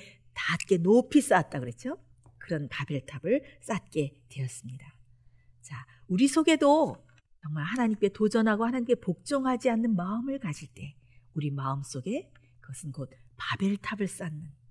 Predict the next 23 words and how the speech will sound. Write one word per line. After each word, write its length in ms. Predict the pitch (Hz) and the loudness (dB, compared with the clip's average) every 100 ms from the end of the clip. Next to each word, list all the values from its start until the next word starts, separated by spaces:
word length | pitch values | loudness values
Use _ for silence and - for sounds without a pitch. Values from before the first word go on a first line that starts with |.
| _ _ _ | _ _ _
그런 240 | - 139 143 | -16 -12 -10
것이 200 | 127 107 | -12 -6
될지 360 | 156 147 - | -6 -4 -6
모릅니다. 340 | 127 120 117 - | -8 -10 -14 -14
우리는 260 | 135 143 151 | -10 -6 4
늘 180 | 202 254 | 6 6
하나님 320 | 254 277 269 | 2 -2 -2
앞에 300 | 262 269 277 - - - | 2 2 0 -4 -20 -14
우리를 220 | - 135 | -10 -10
겸손히 720 | - 147 165 233 240 262 262 - | -6 -4 -2 0 0 0 -4 -12
낮추고 580 | 147 147 - - 143 - _ _ | -12 -10 -8 -6 -8 -10 _ _
하나님의 540 | - 165 147 143 151 | -10 -8 -8 -8 -6
약속과 800 | 151 - - 208 - 247 233 240 _ - _ | -6 -6 -6 -6 -6 -4 -4 -8 _ -20 _
또 220 | 120 110 - _ | -6 -6 -12 _
하나님의 420 | - 233 226 233 | -4 0 2 2
허락을 460 | 285 285 262 285 294 - - | 2 2 4 2 0 -10 -4
믿고 600 | 160 - - 226 226 - - | -4 -2 2 2 0 -10 -16
감사하면서 880 | - 139 160 165 156 139 131 - 123 - - | -12 -8 -8 -6 -8 -8 -12 -14 -16 -18 -18
살아가는 420 | - 220 165 135 | -2 0 0 -2
사람들이 440 | - 135 - 170 - - | -8 -14 -6 -6 -6 -16
되어야 220 | - 123 - | -10 -10 -10
되겠습니다. 500 | 135 135 - - - - _ - - | -12 -14 -18 -20 -20 -20 _ -20 -16
자, 100 | - | -12